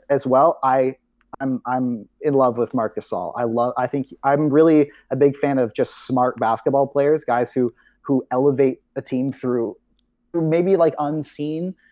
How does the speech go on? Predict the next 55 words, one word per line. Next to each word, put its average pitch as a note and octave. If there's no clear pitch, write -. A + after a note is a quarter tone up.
ways. D#3
Like, B2
he's E3
not F#3
gonna E3+
score, C3+
you B2
know, A#2+
he's C#3+
not F3
gonna D3+
put C3
up, B2
you B2+
know, A2+
a A#2
double-double A2+
every G#2
night. G2+
He's A2+
not B2
gonna, A2
gonna A#2+
do B2
all A#2
that, A2+
but A2+
he's A2+
just -
such -
a C#3
smart, C3
both D3
defensive C3
and A#2+
offensive, A2+
um, G#2
player, B2
especially B2+
for A2+
a G2+
big A2
man. C#3
And A#2+
I, A2+
I A#2+
think C3+
that, A#2
you A#2
know, A2
his D3
acquisition, B2+
the A2+
Le-, A#2
the, A#2+